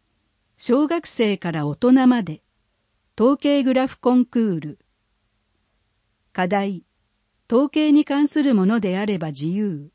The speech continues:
応募は九月四日午後五時まで。応募資格、応募方法など詳しくは、企画制作課、二零の一五零零へ。キッ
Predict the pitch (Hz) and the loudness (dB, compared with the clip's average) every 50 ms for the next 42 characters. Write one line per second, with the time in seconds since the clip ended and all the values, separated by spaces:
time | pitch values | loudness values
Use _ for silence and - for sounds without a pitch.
0 | _ _ _ _ _ _ _ _ _ _ _ _ _ _ _ _ _ _ _ _ | _ _ _ _ _ _ _ _ _ _ _ _ _ _ _ _ _ _ _ _
1 | - 208 226 240 233 208 226 220 214 208 202 208 - _ _ _ _ - 269 277 | 2 2 4 4 4 2 2 2 2 0 -2 -6 -10 _ _ _ _ -4 -2 0
2 | 294 302 294 - 226 202 185 175 160 - _ - - 190 175 - _ - 175 202 | 0 0 -2 -2 -4 -4 -2 -2 -4 -6 _ -10 -6 -6 -6 -8 _ -6 -2 -2
3 | 254 233 226 196 160 214 254 254 277 254 233 196 185 151 170 160 - _ _ _ | 0 2 0 0 2 2 0 2 2 0 0 0 -2 -6 -10 -12 -14 _ _ _
4 | _ _ _ _ _ _ _ _ _ _ _ _ _ _ _ _ _ _ _ _ | _ _ _ _ _ _ _ _ _ _ _ _ _ _ _ _ _ _ _ _
5 | _ - 220 226 262 294 254 269 285 277 - - - 208 202 - - 180 165 143 | _ -4 0 2 2 2 2 0 0 -2 -2 -4 -8 -8 -8 -8 -8 -10 -10 -10
6 | - _ _ - 202 233 269 277 240 285 285 269 302 294 294 277 - 247 196 190 | -12 _ _ -2 0 0 0 0 0 0 -2 0 0 0 0 0 -2 -2 -2 0
7 | 190 190 196 175 175 170 - - 196 220 240 254 - - - 196 175 165 160 165 | 0 0 -2 -2 -6 -6 -6 -4 -2 -2 -2 -4 -8 -10 -10 -8 -6 -6 -8 -10
8 | - _ _ _ _ _ _ _ _ _ _ _ _ - - - - 269 285 - | -12 _ _ _ _ _ _ _ _ _ _ _ _ -20 -12 -6 -4 -4 -4 -6
9 | - - - 254 247 247 - - 220 214 - - - - 196 185 - _ _ _ | -6 -4 0 0 0 0 -2 -4 -6 -8 -8 -12 -12 -8 -8 -8 -8 _ _ _
10 | _ _ _ _ _ _ _ _ _ _ _ - 190 214 240 269 277 277 254 285 | _ _ _ _ _ _ _ _ _ _ _ 2 4 6 6 8 8 6 6 4
11 | 269 254 226 196 180 170 170 170 156 - _ _ _ _ _ _ _ _ _ - | 2 2 2 2 0 0 0 -2 -4 -8 _ _ _ _ _ _ _ _ _ -10
12 | 175 147 - - 285 302 269 - 294 294 277 226 180 170 156 170 214 240 254 269 | -10 -8 -4 0 0 0 2 2 2 2 2 0 0 -2 -4 -2 -2 0 0 -2
13 | 269 240 240 254 247 226 185 165 160 165 165 160 170 _ _ _ _ _ _ _ | -2 0 0 0 0 0 -4 -6 -6 -8 -10 -12 -14 _ _ _ _ _ _ _
14 | _ _ _ _ _ _ _ _ _ _ _ _ _ _ _ _ _ _ _ _ | _ _ _ _ _ _ _ _ _ _ _ _ _ _ _ _ _ _ _ _
15 | _ _ _ _ _ _ _ _ _ _ _ _ - - 220 180 | _ _ _ _ _ _ _ _ _ _ _ _ -4 -2 -2 -2